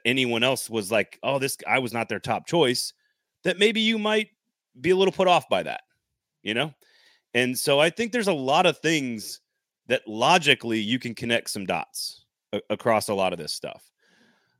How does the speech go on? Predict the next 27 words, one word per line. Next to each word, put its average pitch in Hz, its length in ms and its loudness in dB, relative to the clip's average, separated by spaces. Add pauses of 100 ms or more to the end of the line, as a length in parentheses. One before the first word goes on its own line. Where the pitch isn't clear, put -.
(120)
Um, 107 400 -8
what 135 160 0
I 139 100 6
do 151 280 -2
not 190 240 2
know 151 200 2
officially, 82 600 -4
and 90 120 -6
what 90 100 -2
I 95 100 0
cannot 123 440 -4
yet 104 240 0
figure 87 340 -4
out, 71 340 -8
is, 107 220 -4
like, 101 400 -2 (460)
on 120 140 0
a 113 60 2
day-to-day, 127 1000 4 (1000)
back 127 480 4
behind 151 540 0
the 165 60 -2
doors, 120 720 0 (840)
"How 147 540 2 (340)
collaborative 107 640 0 (100)
are 101 180 2
you?" 80 220 -8